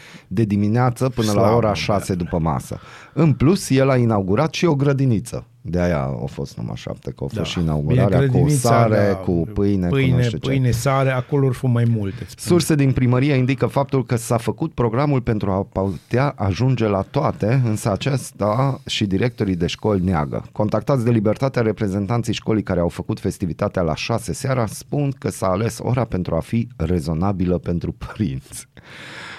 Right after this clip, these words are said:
Speaker 2: Dar
Speaker 1: La
Speaker 2: să
Speaker 1: o altă
Speaker 2: ajungă și ei
Speaker 1: școală,
Speaker 2: săraci.
Speaker 1: unde s-a început la șaptesprezece, directoarea a spus că a ales ora după ce, în trecut, s-au înregistrat cazuri de copii care au leșinat din cauza căldurii.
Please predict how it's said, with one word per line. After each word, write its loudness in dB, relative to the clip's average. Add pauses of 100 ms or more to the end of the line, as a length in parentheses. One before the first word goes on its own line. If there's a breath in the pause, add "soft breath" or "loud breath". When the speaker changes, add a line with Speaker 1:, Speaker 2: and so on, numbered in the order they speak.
Speaker 2:
Dar 4
Speaker 1:
La 6
Speaker 2:
să 6
Speaker 1:
o 6
altă 6
Speaker 2:
ajungă 4
și 2
ei 2
Speaker 1:
școală, 4
Speaker 2:
săraci. 2
Speaker 1:
unde 2
s-a -2
început -2
la 2
șaptesprezece, -2
directoarea 0
a 2
spus -6
că -4
a 2
ales 0
ora 0
după -2
ce, -2
în -2
trecut, -2
s-au -2
înregistrat -4
cazuri -4
de -2
copii -6
care -2
au 0
leșinat -4
din -4
cauza -4
căldurii. 0